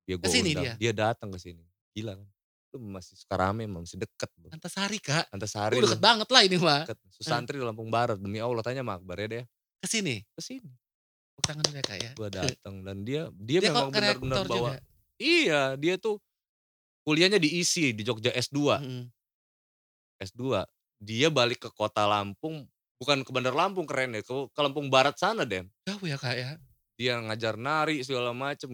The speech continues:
Speaker 1: gila dia mau ngebangun kotanya sendiri, coba dong. Itu gua salut banget. Terus gua undang ngobrol, gua saking karena nggak enak, gua bilang ke dia kayak gini,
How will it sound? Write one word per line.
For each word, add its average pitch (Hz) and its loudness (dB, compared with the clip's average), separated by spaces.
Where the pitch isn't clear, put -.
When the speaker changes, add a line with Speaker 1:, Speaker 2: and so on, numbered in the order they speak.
Speaker 1:
gila 156 -4
dia 156 0
mau 151 -4
ngebangun 131 0
kotanya 131 -8
sendiri, 135 -6
coba 98 -6
dong. 87 -14
Itu 139 -8
gua 127 -2
salut 104 0
banget. 107 0
Terus 147 -4
gua 123 4
undang 110 0
ngobrol, 127 2
gua 143 -2
saking 139 -2
karena 120 -2
nggak 113 -2
enak, 160 -4
gua 143 0
bilang 113 -4
ke 113 -8
dia 123 -6
kayak 131 -8
gini, 131 -12